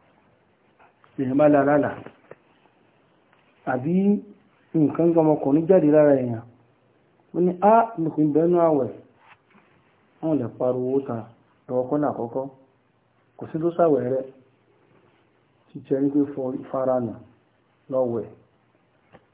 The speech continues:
Báyà tó bá tó kàn máa ṣe. Eléyìí ò sí kí ni? Báwẹ̀ jẹ́.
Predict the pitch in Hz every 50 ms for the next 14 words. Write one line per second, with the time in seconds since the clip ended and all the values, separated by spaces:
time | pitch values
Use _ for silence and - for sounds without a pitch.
0 | _ _ _ _ _ _ - 139 131 147 160 151 131 117 127 135 139 143 135 -
1 | - 117 110 113 113 107 107 120 117 117 - _ _ _ _ _ _ _ _ _
2 | _ _ _ _ _ _ _ _ _ _ _ _ _ _ _ _ _ _ _ _
3 | _ _ _ _ _ _ _ _ _ _ _ _ _ _ _ _ _ _ 139 147
4 | 165 165 160 151 135 - - 120 113 - 135 123 120 117 117 120 - _ _ _
5 | _ _ _ _ _ _ 135 123 117 127 127 123 117 120 120 127 123 - 98 -
6 | - 104 104